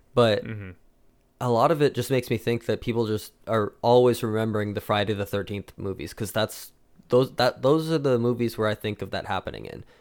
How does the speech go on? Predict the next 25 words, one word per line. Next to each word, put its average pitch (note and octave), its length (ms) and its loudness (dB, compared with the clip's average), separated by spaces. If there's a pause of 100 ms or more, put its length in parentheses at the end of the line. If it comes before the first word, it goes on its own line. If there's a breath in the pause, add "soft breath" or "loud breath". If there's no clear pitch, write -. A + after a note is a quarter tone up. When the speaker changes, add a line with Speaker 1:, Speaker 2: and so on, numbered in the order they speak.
Speaker 1:
It's - 180 -6
almost B2+ 480 4 (100)
Speaker 2:
Yeah. - 80 -6
Speaker 1:
across A2+ 340 0
the G#2+ 100 -6
board, G#2 300 -2
all G#2 160 2
the G#2+ 100 0
Friday G#2 300 -2
the F#2+ 100 -6
thirteenth G2 480 -6
movies, G2 320 -8
that's G2 240 -4
the - 100 -16
plot. - 380 -8 (2250 soft breath)
Speaker 2:
Yeah, F#2+ 220 -8
that's G2+ 180 -8
true. G#2 280 -10 (1200 loud breath)
No, F3+ 180 8
so F3 140 4
I - 20 4
mean, F3 160 2
I, D3+ 160 -2
I E3+ 40 0
don't, F3 140 -2